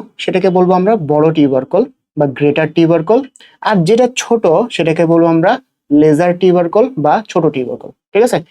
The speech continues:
এইগুলো আমাদের দুইটা টিউবারকল। এরপরে সব থেকে ইম্পর্টেন্ট যে কোশ্চেনটা সেটা হচ্ছে সার্জিক্যাল নেক, ঠিক আছে? সার্জিক্যাল নেক, এই যে দুইটা টিউবারকল, টিউবারকলের ঠিক নিচে আমরা যদি হাত দিয়ে এভাবে ধরি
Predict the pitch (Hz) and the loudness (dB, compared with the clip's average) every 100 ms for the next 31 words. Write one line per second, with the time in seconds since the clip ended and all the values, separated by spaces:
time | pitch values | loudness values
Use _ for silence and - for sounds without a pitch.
0 | _ 160 156 160 165 202 143 135 202 - | _ 0 2 2 2 0 0 -2 -2 -2
1 | 214 180 131 117 - _ - - - _ | 0 2 0 -4 -10 _ -20 -20 -20 _
2 | _ _ 240 262 240 180 226 226 220 220 | _ _ 0 2 2 2 0 -2 -2 2
3 | 220 214 208 214 214 208 185 - 180 175 | 2 2 2 2 2 2 -2 0 -2 0
4 | 160 285 - _ - _ - 175 180 180 | -2 -2 -12 _ -20 _ -4 0 -2 -2
5 | 202 294 - _ _ _ _ - _ - | -4 -4 -8 _ _ _ _ -20 _ -4
6 | 180 160 165 170 214 190 151 - - _ | -2 0 0 0 2 2 0 -2 -12 _
7 | _ _ _ 196 262 175 135 - 165 139 | _ _ _ -2 0 -2 -4 -6 -4 -2
8 | 160 202 196 151 - _ _ _ - 233 | -2 0 2 0 -2 _ _ _ -2 0
9 | - 156 165 170 160 143 135 180 214 180 | 2 2 0 0 0 0 0 0 0 0
10 | 170 170 175 175 - 226 - 208 220 196 | 0 0 0 -2 -6 -8 0 0 2 0
11 | 151 151 151 147 151 143 160 165 156 147 | 2 0 0 -2 -2 -2 -2 0 -2 0
12 | 151 | 0